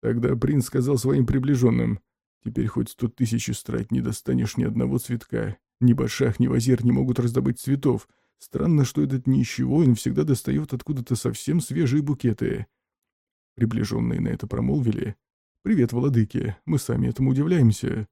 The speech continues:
Тогда принц спросил: «О, воин, что это за букет, и откуда он попал в твои руки?» Тот отвечал: «Мне дала его моя жена в знак своей добродетели и сказала: 'Покуда букет будет свежим, знай, что подол моей чести не осквернён грехом.'»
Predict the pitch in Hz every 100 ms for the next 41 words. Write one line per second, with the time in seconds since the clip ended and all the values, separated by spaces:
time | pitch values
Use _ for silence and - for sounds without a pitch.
0 | _ _ _ _ _ _ - - 139 156
1 | 151 160 131 - 143 - 123 110 - _
2 | _ _ _ 120 117 117 135 135 - 107
3 | - - - 143 139 143 147 170 - -
4 | - - - - - 190 180 143 139 131
5 | 135 - 143 143 147 151 117 - 107 _
6 | _ _ _ _ _ _ _ _ 117 113
7 | 110 - 95 - - - _ - - 135
8 | 135 139 143 131 127 131 135 123 139 127
9 | 117 131 - 127 127 117 117 123 127 156
10 | 117 120 110 - 113 135 131 113 101 -
11 | - 117 120 117 113 110 117 110 110 110
12 | - 143 139 117 110 123 151 - 120 120
13 | 131 165 131 143 123 - 139 - 131 123
14 | 120 - 131 131 131 117 127 117 - 98